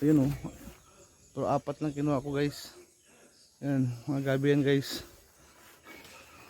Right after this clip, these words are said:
Okay. <coughs>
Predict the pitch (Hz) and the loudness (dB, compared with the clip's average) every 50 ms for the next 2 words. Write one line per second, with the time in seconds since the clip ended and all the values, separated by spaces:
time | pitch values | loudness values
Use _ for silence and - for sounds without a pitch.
0 | - - - - - - - - - - 151 156 156 170 170 151 - - - - | -20 -20 -20 -20 -20 -20 -18 -10 0 4 6 6 6 4 2 -2 -6 -14 -20 -20
1 | - - - - - - - - - - - - - - - - - - - - | -20 -20 -20 -20 -20 -20 -20 -20 -20 -20 -20 -20 -20 -20 -20 -20 -20 -20 -20 -20
2 | - - - - - - - - - - - - - _ _ _ _ _ _ _ | -20 -20 -20 -20 -20 -20 -20 -20 -20 -20 -20 -20 -20 _ _ _ _ _ _ _
3 | _ _ _ _ _ - - - - - - - _ - - - - - - - | _ _ _ _ _ -20 -20 -20 -20 -20 -20 -20 _ -20 -20 -20 -20 -20 -20 -20
4 | - - - - - - - - - _ _ _ _ _ _ - - - - 240 | -20 -20 -20 -20 -20 -20 -20 -20 -20 _ _ _ _ _ _ -20 2 6 6 8
5 | - - 262 - - - 139 123 | 8 8 6 4 2 -2 -4 -6